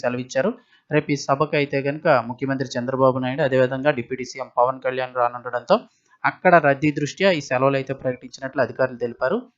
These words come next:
ఈ రోజు ఇచ్చిన సెలవు అయితే కనుక, ఆ, ఈ నెల పదమూడో తారీఖున సెకండ్ సాటర్డే రానుండడంతో, తిరిగి యథావిధిగా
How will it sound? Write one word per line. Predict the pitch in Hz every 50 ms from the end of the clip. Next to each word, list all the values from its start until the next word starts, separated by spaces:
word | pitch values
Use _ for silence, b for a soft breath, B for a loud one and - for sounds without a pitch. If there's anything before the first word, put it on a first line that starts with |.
| _ _ _ _ _ _ _ _ _ _ _ _ _ _ _ _ -
ఈ | 160 151
రోజు | 156 170 180 175 196
ఇచ్చిన | 190 - - 190 180
సెలవు | 170 - - 165 143 151 156
అయితే | 156 151 - - 147
కనుక, | 143 151 180 175 - 185 135 - B B B B B B B B B -
ఆ, | 127 131
ఈ | 143 151 151
నెల | 156 160 185
పదమూడో | 180 - 160 147 156 175 175 170 175
తారీఖున | 165 - 160 160 160 165 - 185 170 139 127
సెకండ్ | - - 147 - 170 165 151
సాటర్డే | - 156 151 - 160 151 156
రానుండడంతో, | 156 147 135 135 139 143 139 139 139 143 135 - 190 202
తిరిగి | 208 196 - 160 165 170 175
యథావిధిగా | 160 139 131 156 156 156 156 156 160 170 160 -